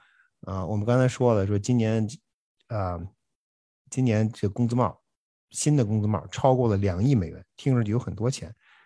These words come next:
但是并不意味着爱国者或者说任何N F L球队就会把这笔钱通通都花出去。啊，因为工资帽是一方面，但是这些，这些球队并不是印钱的，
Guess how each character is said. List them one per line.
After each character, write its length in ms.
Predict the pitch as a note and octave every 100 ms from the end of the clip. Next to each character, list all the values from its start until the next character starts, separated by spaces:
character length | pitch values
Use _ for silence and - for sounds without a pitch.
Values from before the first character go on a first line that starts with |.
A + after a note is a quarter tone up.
| _ _
但 160 | G#2+ A2
是 80 |
并 220 | A#2+ C#3+ A#2
不 60 |
意 100 | B2+
味 140 | A2 G#2+
着 80 | A2+
爱 80 |
国 160 | G2+ A2
者 200 | - - _
或 200 | - G2+
者 120 | F#2+
说 180 | G2 G#2+
任 160 | D3+ G#2+
何 180 | G#2+ - _ -
N 160 | B2
F 160 | A#2 G#2+
L 100 | A2
球 200 | - G2
队 160 | G#2 F2
就 160 | G#2+
会 160 | G2+ F#2+
把 160 | -
这 100 | F#2
笔 100 | G2
钱 220 | F#2 G2 G#2
通 140 | G#2+
通 100 | G#2
都 80 | G2
花 240 | A#2+ A2
出 100 | G2
去。 140 | F#2 - _ _ _ _ _ _ -
啊， 320 | G2 F#2+ F2+ - -
因 160 | C3+
为 300 | C3+ C3+ - -
工 160 | D#3+
资 120 | E3
帽 180 | F3+ C#3
是 100 | A2
一 60 | F#2+
方 180 | G#2 G#2
面， 160 | F#2+ - _
但 160 | - A2+
是 260 | G#2+ G2 - _ _ -
这 140 | D3
些， 420 | C#3 C3+ C3 B2 -
这 120 | D3+
些 100 | B2+
球 220 | C#3+ A#2+ C#3+
队 260 | D3 - - - C#3
并 180 | D#3+ A#2+
不 60 | B2
是 100 | D3
印 160 | A#2
钱 240 | F#2+ -
的， 100 | C3+